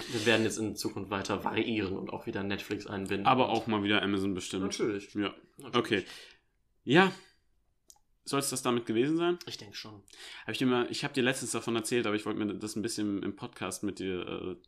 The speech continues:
Speaker 2: diskutieren.
Speaker 1: Mhm.
Speaker 2: Ich hab verdammt surreale Ängste.
Speaker 1: Okay.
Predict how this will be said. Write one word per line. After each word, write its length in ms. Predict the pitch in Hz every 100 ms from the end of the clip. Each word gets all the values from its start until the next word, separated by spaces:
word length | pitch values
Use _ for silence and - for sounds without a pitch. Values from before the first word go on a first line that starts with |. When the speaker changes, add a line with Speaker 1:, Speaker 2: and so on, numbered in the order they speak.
| _ _ _ _ _ _
Speaker 2:
diskutieren. 540 | 107 - 104 - 98 104 107
Speaker 1:
Mhm. 80 | 120
Speaker 2:
Ich 80 | -
hab 100 | 110
verdammt 360 | 113 90 110 113
surreale 480 | 107 107 101 98 95
Ängste. 380 | 98 98 - - _ _ _ _ _ _ _ _ _ _ _ _ _ _ -
Speaker 1:
Okay. 300 | - 131